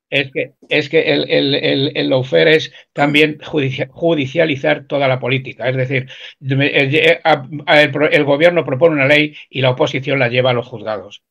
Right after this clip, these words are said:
Eso, eso, eso también es otra, es otra parte del, del lawfare.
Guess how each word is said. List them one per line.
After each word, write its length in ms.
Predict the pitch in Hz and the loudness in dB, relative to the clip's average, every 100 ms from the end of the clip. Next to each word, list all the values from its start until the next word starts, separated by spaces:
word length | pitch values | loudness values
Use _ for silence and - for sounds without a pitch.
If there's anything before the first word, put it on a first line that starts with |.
| _ | _
Eso, 240 | 139 165 - | -4 -2 -2
eso, 240 | 131 147 147 | -2 -2 -2
eso 260 | 127 156 | -2 -2
también 320 | 139 135 135 | 0 2 2
es 120 | 131 131 | 0 -2
otra, 200 | 135 131 | -2 -2
es 180 | 147 | -4
otra 260 | 135 131 120 | -4 -6 -4
parte 420 | 127 127 135 131 | -4 -4 -6 -8
del, 460 | 113 110 110 113 120 | -8 -8 -8 -12 -10
del 220 | 123 117 | -8 -4
lawfare. 360 | 120 104 107 | -6 -6 -10